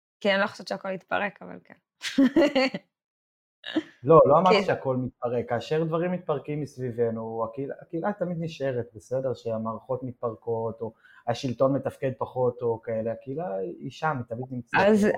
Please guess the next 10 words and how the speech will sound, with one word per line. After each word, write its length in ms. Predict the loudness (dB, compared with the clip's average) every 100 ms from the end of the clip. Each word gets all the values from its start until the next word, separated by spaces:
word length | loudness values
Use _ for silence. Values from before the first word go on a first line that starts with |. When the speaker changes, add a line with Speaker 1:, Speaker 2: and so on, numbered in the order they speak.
| 2
Speaker 1:
אז 240 | 4 4
לא, 100 | 4 6
אני 140 | 4
חושבת 420 | 2 2 4 4
שכמו 300 | 2 4 4 4
כל 200 | 4 4 6
דבר 180 | 4 4 2
בחיים, 400 | 0 2 4 6
יש 160 | 4
ספקטרומים, 880 | 0 2 2 4 2 2 0 -6 -12